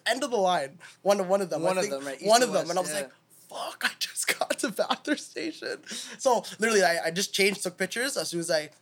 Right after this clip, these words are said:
Speaker 1: like, posted it, someone said they wanted it. I made the trip back to Kennedy and Kipling.
Speaker 2: Either or, yeah,
Speaker 1: Either
Speaker 2: whatever
Speaker 1: or,
Speaker 2: one,
Speaker 1: whatever
Speaker 2: yeah.
Speaker 1: one it was. I can't remember specifically. It had to be, I think it was Kipling, not Kennedy. It was Kipling.
Speaker 2: West.
Speaker 1: Kipling out, yeah,
Speaker 2: Jeez.
Speaker 1: out west, which at the time was, like, a forty minute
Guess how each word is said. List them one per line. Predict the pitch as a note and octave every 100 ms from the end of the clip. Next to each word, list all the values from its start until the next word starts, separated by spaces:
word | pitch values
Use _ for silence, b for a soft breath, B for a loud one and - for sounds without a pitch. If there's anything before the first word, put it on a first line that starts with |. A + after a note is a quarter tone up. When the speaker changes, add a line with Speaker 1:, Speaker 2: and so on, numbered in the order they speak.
| _ _
Speaker 1:
like, | C#3 C3+ -
posted | E3 E3+ F#3
it, | F3
someone | E3 D3
said | D#3+
they |
wanted | C#3+ C#3 E3 F#3
it. | C4+ -
I | C3+ C3 C#3+
made | D#3 D#3
the |
trip | F3 G#3+ G3+
back | G3+ B3 -
to | F#3+ F#3+ E3+
Kennedy | F3 E3+ E3+
and | E3
Kipling. | - F3 C#3 C3+ - B B
Speaker 2:
Either | F#3+ E3
or, | D#3+ C#3 B2+
yeah, | B2+ B2
Speaker 1:
Either | G#3 F#3
Speaker 2:
whatever |
Speaker 1:
or, | E3
Speaker 2:
one, | D#3+
Speaker 1:
whatever | E3+ F#3+
Speaker 2:
yeah. | F3+
Speaker 1:
one | E3 D#3+
it | C3+ C#3+
was. | C#3+
I | D3
can't | F3 D3+
remember | C#3+ C#3+ C#3+
specifically. | - C3+ A#2+ A#2+ -
It |
had | C#3+ G3+
to | G3
be, | F#3 E3+ -
I |
think | G#3
it |
was | G#3
Kipling, | - F3+ - A2+
not | C3 D#3+
Kennedy. | - C3+ A#2
It | - _ _ -
was |
Kipling. | - - B2+ A#2 -
Speaker 2:
West. | C#3+ D3 - - - - -
Speaker 1:
Kipling | D#3 D3
out, | C3 - - -
yeah, | - - - -
Speaker 2:
Jeez. |
Speaker 1:
out | E3
west, | E3+ E3
which | F3
at | F3
the | F3
time | F3+ E3+
was, |
like, | D3+ C#3+
a |
forty | - D#3+ D#3
minute | D3+ C#3